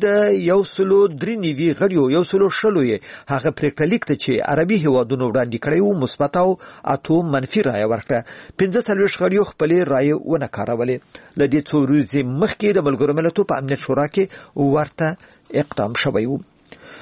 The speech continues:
اسرائیل په سوریه کې د ایران تر ملاتړ لاندې ملیشې بمباري کړې دي. د اسرائیل صدر اعظم بنیامین نتانیاهو نن پنجشنبه د دې خبرې د کولو ترڅنګ ایران تورن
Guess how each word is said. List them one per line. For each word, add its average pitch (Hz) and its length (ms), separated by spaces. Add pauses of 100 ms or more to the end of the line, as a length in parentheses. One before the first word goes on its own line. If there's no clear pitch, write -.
(260)
اسرائیل 233 420
په 233 160
سوریه 202 300
کې 220 260
د - 20 (140)
ایران 190 240
تر 202 180
ملاتړ 160 300 (100)
لاندې 170 340
ملیشې 143 480
بمباري 127 460
کړې 123 180
دي. 117 80 (400)
د 139 100
اسرائیل 127 380
صدر 156 220
اعظم 208 340 (260)
بنیامین 185 600
نتانیاهو 117 580
نن 180 280
پنجشنبه 160 540
د 165 180
دې 147 140
خبرې 165 320
د 156 140
کولو 139 320
ترڅنګ 170 380 (460)
ایران 156 380
تورن 180 400